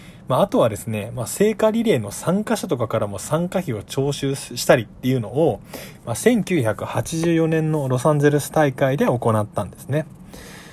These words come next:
なのでですね、まあ、結果として数字、これWikipediaにありますけれども、二億一千五百万ドルの黒字を計上したっていうところで、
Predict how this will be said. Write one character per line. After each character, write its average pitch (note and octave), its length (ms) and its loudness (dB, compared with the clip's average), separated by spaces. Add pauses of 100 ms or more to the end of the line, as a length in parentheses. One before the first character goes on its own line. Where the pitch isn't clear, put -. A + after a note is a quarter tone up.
(120)
な A#3 100 6
の B3 60 2
で C3+ 100 4
で G2 80 -2
す - 120 -8
ね、 G2+ 200 -2
ま A2+ 120 0
あ、 - 20 -4
結 C#3+ 200 0
果 F3+ 120 2
と F#3 100 -2
し - 60 -4
て D#3+ 100 -6
数 E3+ 220 2
字、 D#3 200 0 (140)
こ B2+ 120 0
れ A2+ 60 4
Wikipedia A#2+ 440 2
に G2+ 100 -6
あ G2+ 60 -4
り G#2 80 -4
ま A#2 100 2
す - 100 -6
け - 80 -6
れ F#2+ 80 -8
ど F2+ 80 -12
も、 A2 380 2
二 F3 160 6
億 C#3+ 180 2
一 G#2 80 0
千 A#2+ 280 -6
五 G#2+ 120 -4
百 B2 240 -2
万 D3+ 220 2
ド A#2 80 -2
ル G#2+ 60 -4
の G2 100 -6
黒 A2 240 -4
字 A2 100 -4
を G#2 100 -4
計 G#2+ 260 -6
上 A2 160 -4
し - 100 -10
た G#2+ 140 0
っ G2 40 -4
て - 160 -12
い G#2+ 120 -6
う G#2 80 -10
と A2+ 100 -8
こ G#2+ 140 -8
ろ G#2+ 100 -6
で、 G#2 320 -2